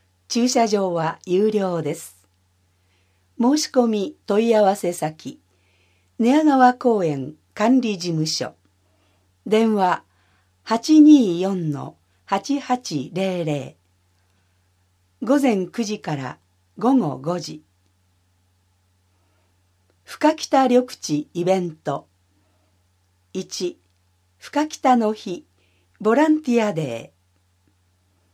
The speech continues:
ー。十二月一日日曜日、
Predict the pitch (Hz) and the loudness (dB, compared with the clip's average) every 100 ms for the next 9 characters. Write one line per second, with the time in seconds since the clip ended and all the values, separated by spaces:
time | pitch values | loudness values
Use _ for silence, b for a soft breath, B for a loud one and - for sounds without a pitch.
0 | _ _ _ 208 214 254 247 226 247 - | _ _ _ -4 2 4 4 2 -4 -10
1 | - 202 196 175 190 - 156 156 190 196 | -8 -6 -4 -6 -6 -8 -10 -6 -8 -6
2 | - 233 202 156 127 262 | -2 -2 0 -4 -8 -16